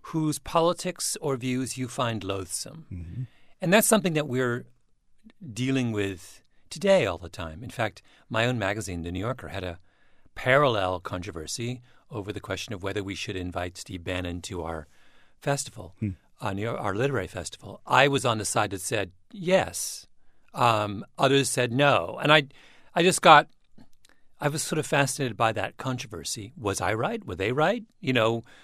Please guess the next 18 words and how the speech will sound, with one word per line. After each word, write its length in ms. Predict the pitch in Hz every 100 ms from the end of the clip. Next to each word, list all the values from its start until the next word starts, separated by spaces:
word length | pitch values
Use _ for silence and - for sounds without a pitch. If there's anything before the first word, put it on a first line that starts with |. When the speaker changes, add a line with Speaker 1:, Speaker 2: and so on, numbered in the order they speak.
| - -
Speaker 1:
why, 300 | 117 135 170
why, 400 | 156 135 143 180
how 280 | - 196 226
do 160 | 175
we 120 | 131 113
decide 600 | 95 - 92 80 85 - - - _ -
who 240 | - 123
deserves 440 | 107 104 98 92 80
a 60 |
platform? 580 | - 107 95 - 90 85 - - - _ -
And 340 | 131 120 113 -
those 220 | 147 160
issues 320 | 170 - 135
were 180 | 135 151
all 320 | 170 180 180
kind 240 | - 131 120
of, 180 | 113 123
uh, 220 | 113